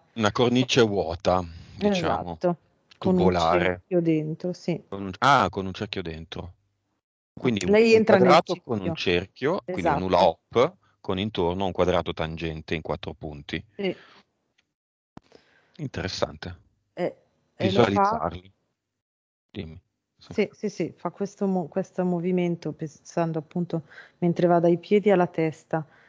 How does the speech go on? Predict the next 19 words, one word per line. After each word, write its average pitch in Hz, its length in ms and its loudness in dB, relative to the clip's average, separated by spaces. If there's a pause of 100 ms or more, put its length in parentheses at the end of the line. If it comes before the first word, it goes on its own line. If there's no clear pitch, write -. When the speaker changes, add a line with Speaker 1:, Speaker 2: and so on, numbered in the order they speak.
(280)
Speaker 2:
che 170 240 0
alza 170 460 2
le 175 100 4
vibrazioni 180 840 0
quanto 185 420 0
vuole. 151 560 -2 (220)
Si - 260 -8
dà, 160 480 -2 (160)
se, 180 400 2
se - 160 -2
le 190 100 4
viene 202 260 4
più 202 140 -4
semplice, 214 500 0
si 202 180 -4
può 180 140 -2
dare 175 220 4
un 180 100 2
obiettivo. 165 920 -4